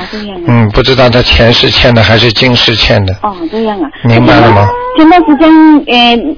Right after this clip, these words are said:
Speaker 1: 你帮她看过，也说她有灵性。
Speaker 2: 嗯。
Speaker 1: 然后是我带她念了，然后她，我再问，请问过你，你说她走了。
Speaker 2: 哎，现在又来了。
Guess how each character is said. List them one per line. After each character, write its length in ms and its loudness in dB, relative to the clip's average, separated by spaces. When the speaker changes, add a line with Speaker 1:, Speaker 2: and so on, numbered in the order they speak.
Speaker 1:
你 160 0
帮 140 2
她 80 2
看 200 2
过， 180 2
也 180 2
说 160 -2
她 160 2
有 220 0
灵 260 -2
性。 200 -2
Speaker 2:
嗯。 240 2
Speaker 1:
然 120 4
后 80 4
是 60 0
我 200 2
带 180 2
她 140 2
念 220 4
了， 160 0
然 140 0
后 160 0
她， 200 0
我 200 0
再 160 0
问， 280 -2
请 160 -8
问 360 -6
过 160 -2
你， 260 -2
你 240 -4
说 200 -8
她 120 -8
走 260 -6
了。 220 -8
Speaker 2:
哎， 380 0
现 200 0
在 140 2
又 200 4
来 200 4
了。 220 0